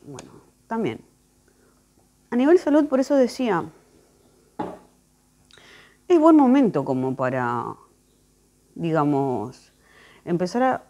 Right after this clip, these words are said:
hacer alguna terapia o algo, porque ustedes van a estar eclipsados un año y medio. ¿Qué significa?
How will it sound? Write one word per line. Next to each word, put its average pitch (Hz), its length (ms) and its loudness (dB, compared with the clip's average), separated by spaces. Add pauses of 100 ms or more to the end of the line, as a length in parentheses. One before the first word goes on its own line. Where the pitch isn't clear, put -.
(400)
hacer 220 240 -4
alguna 214 260 0
terapia 185 380 2
o 180 100 4
algo, 143 300 0
porque 147 220 -4
ustedes 226 280 -4
van 214 140 -2
a - 20 -2
estar 196 160 -6
eclipsados 170 500 -2
un 147 140 -4
año 143 140 -2
y 135 40 -4
medio. 143 460 -6 (180)
¿Qué 202 100 -8
significa? 156 580 -4